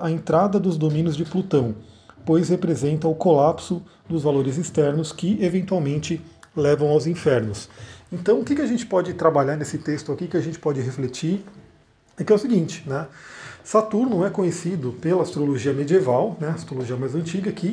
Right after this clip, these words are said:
ia só até Saturno, né, considerava só os sete planetas visíveis, como o grande maléfico, né? E sim, a gente sabe que Saturno tem alguns efeitos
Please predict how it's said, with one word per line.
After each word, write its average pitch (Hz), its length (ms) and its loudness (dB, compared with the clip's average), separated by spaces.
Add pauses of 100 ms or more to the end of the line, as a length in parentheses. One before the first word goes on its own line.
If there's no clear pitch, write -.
ia 214 240 4
só 147 220 0
até 135 180 0
Saturno, 202 560 -4
né, 165 80 -6
considerava 139 560 -2
só 156 160 0
os 151 80 -2
sete 151 200 -2
planetas 143 420 -2
visíveis, 175 520 0 (320)
como 226 380 0
o 226 60 -2
grande 190 440 4
maléfico, 165 600 -4 (260)
né? 135 240 -10 (300)
E 175 40 -10
sim, 214 260 0
a 170 60 2
gente 147 200 -2
sabe 156 240 0
que 165 100 -10
Saturno 180 480 0
tem 180 160 -6
alguns 151 260 -4
efeitos 151 720 -2